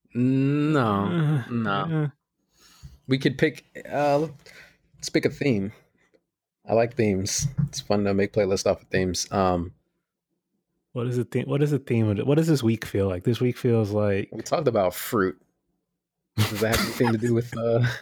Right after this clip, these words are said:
Speaker 2: <laughs>
Speaker 1: anything?
Speaker 2: Uh, I don't
Speaker 1: Food,
Speaker 2: know. Let's see.
Speaker 1: food related, uh,
Speaker 2: Uh, you could put on the whole M F Doom, uh, mm,
Speaker 1: that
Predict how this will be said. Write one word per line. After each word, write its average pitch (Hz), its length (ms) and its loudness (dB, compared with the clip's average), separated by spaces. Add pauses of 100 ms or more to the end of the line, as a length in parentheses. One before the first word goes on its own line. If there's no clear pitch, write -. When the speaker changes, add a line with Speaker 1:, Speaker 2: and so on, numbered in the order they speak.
(360)
Speaker 2:
<laughs> - 420 -4
Speaker 1:
anything? 127 420 0 (760)
Speaker 2:
Uh, 110 480 0 (500)
I 120 60 -2
don't 117 80 2
Speaker 1:
Food, 139 100 6
Speaker 2:
know. 101 180 2
Let's 110 140 0
see. 107 180 2
Speaker 1:
food 127 200 0
related, 123 460 -2
uh, - 400 -2 (640)
Speaker 2:
Uh, 113 140 0
you 120 140 -2
could 117 100 0
put 120 140 2
on 113 100 4
the 107 80 4
whole 110 340 2
M 107 140 2
F 95 140 -4
Doom, 107 520 2
uh, 104 320 -2 (400)
mm, 101 280 0
Speaker 1:
that 95 60 -6